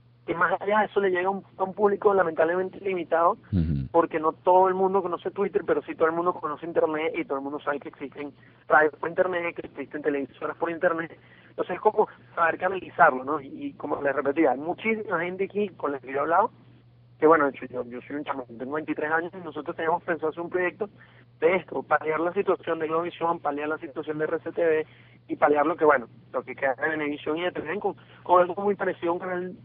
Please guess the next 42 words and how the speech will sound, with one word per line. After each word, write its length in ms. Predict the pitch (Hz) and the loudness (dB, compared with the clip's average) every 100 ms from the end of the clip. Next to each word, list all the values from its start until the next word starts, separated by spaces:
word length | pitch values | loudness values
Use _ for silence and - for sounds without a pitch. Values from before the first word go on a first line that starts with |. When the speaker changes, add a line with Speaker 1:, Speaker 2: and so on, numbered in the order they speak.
| - - | -14 6
Speaker 1:
web. 260 | 196 180 - - - | 8 8 2 -20 -12
Y 140 | 147 123 | -10 0
bueno, 260 | 151 151 120 | 0 0 -4
lo 120 | 123 127 | -2 0
bueno, 240 | 131 156 - | -2 -6 -2
alguien 240 | 156 165 180 | 0 0 2
se 60 | |
adelantó, 300 | 196 156 185 180 | 2 2 -2 2
pero 200 | 214 196 - | 2 2 -2
sabemos 260 | 151 156 175 | -4 -4 -4
que 60 | |
es 60 | 180 | -6
un 140 | 185 | -2
adelantamiento 680 | 180 175 160 156 151 147 170 | -2 0 -2 -2 -4 2 4
bueno, 320 | 175 160 127 - - | 4 2 -2 -10 -12
Speaker 2:
Ujú. 220 | 131 117 90 | -4 -2 0
Speaker 1:
si 80 | - | 0
cabe 240 | 156 151 160 | 4 6 6
la, 260 | 160 135 - _ _ _ _ | 4 2 -2 _ _ _ _
e-, 120 | 151 - | -6 0
esa 240 | 151 165 | 2 4
palabra 500 | 165 156 - 143 165 | 6 6 6 4 2
de, 300 | 151 131 131 | 2 -2 -6
de 140 | 185 143 | -2 -2
competencia 580 | 151 135 139 151 143 170 | 0 0 2 2 4 4
desde 200 | 165 160 | 4 4
que 80 | 147 | -4
se 140 | - | -2
adelantaron, 560 | 143 139 135 175 143 131 | 0 0 4 6 6 2
¿no? 120 | 185 - | -6 2
Speaker 2:
<laughs> 40 | |
Speaker 1:
Pero 640 | 113 107 95 78 85 160 160 | 6 6 6 4 4 4 6
bueno, 260 | 190 139 - | 6 4 2
a 100 | 135 | 2
la 160 | 139 139 | 4 6
orden 300 | 147 160 185 | 4 2 4
para 180 | 196 | 2
cualquier 320 | 180 156 170 160 | 4 2 0 4
cosa, 420 | 180 202 170 143 | 6 6 4 0
tanto 240 | 139 135 | 0 -2
para 180 | 139 139 | -2 -2
ustedes, 340 | 120 156 214 | -2 -2 0